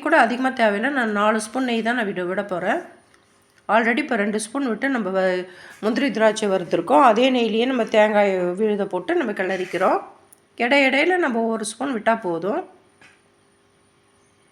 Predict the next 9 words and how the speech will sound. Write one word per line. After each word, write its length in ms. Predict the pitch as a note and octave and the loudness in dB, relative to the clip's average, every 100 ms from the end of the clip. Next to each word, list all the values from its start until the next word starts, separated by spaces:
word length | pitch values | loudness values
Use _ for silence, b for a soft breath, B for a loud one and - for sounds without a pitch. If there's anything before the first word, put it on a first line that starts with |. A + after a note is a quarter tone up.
| _ _ _ _ _ _ _ - B B _ _ _ _ _ C#4 | _ _ _ _ _ _ _ -20 B B _ _ _ _ _ 0
தண்ணி 180 | D#4+ F4+ | 2 2
கம்மியா 240 | C#4+ D4 D#4 | 2 4 2
வச்சு 160 | D4+ - | 0 -2
செய்யும்போது 360 | B3 A3+ A#3 D#4+ A#3+ | -2 0 -2 0 0
நல்லா 180 | A3 A#3+ | 0 0
பாருங்க 200 | G#3+ G3+ A3+ | 0 -2 -2
திரண்டு 260 | G#3 G#3+ A3+ F#3+ | -2 0 -2 -2
வரும். 300 | E3+ A#3 F4 - _ _ _ _ _ _ _ _ _ _ _ _ _ _ _ _ _ _ _ _ _ _ _ _ _ _ _ _ _ _ _ _ _ _ _ _ _ _ _ _ _ b b b b _ - G3+ | -2 -2 -4 -10 _ _ _ _ _ _ _ _ _ _ _ _ _ _ _ _ _ _ _ _ _ _ _ _ _ _ _ _ _ _ _ _ _ _ _ _ _ _ _ _ _ b b b b _ -10 -2
ஓரளவு 300 | A#3 A3 C#4+ | 0 2 0